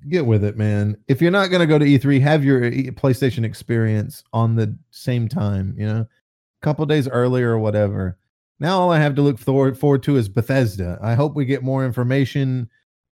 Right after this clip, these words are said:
So what are we looking for tonight? Uh, Microsoft's gonna keep going. They're probably gonna announce something. I don't know. That'd be cool.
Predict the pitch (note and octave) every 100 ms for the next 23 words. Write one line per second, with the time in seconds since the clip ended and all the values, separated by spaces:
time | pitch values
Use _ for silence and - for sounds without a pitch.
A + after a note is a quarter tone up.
0 | _ - C#3 E3+ F3+ F3 E3+ E3+ C3+ D#3
1 | D3+ - C#3+ C#3+ C#3+ - - C3 C3 C3
2 | C3+ C#3+ C#3 C#3+ D#3 C3+ - C#3 C3 C3
3 | B2+ A#2+ - B2+ C3 B2+ B2 A#2+ A#2+ A#2+
4 | A#2 - - _ - B2 A2+ A2+ A2 G#2+
5 | G2 G#2 G#2 G2 G2 - _ - G#2+ G2
6 | G#2+ G2+